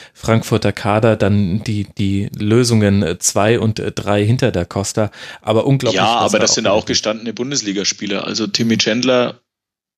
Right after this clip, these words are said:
Speaker 2: hätte ich jetzt, ist, ist, finde ich, also Da Costa schätze ich auch stärker ein, aber ich würde jetzt nicht sagen, dass, also ich hätte jetzt keine Bauchschmerzen, Timothy Chandler da reinzuschmeißen, der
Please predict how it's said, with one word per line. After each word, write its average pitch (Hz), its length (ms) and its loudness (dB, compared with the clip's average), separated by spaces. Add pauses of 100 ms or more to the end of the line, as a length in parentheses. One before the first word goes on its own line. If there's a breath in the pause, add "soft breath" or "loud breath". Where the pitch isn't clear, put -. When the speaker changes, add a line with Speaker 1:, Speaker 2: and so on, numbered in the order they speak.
(300)
Speaker 2:
hätte 104 240 0
ich - 80 0
jetzt, 123 260 0
ist, 107 460 -8 (180)
ist, - 160 2
finde 135 320 0
ich, 117 440 -2 (580)
also 110 200 0
Da 107 160 -2
Costa 131 500 0 (120)
schätze 131 400 -4
ich 120 200 -4
auch 127 120 -2
stärker 123 460 0
ein, 127 160 -2
aber 113 180 -4
ich - 160 -8
würde 123 160 -4
jetzt 110 180 -2
nicht 131 200 -2
sagen, 120 320 0
dass, - 320 -2 (520 loud breath)
also 107 160 0
ich 104 100 2
hätte 120 160 2
jetzt 110 120 -2
keine 123 240 0
Bauchschmerzen, 120 800 -4 (880)
Timothy 120 320 -10
Chandler 123 360 0
da 104 100 2
reinzuschmeißen, 101 680 -2
der 90 140 -4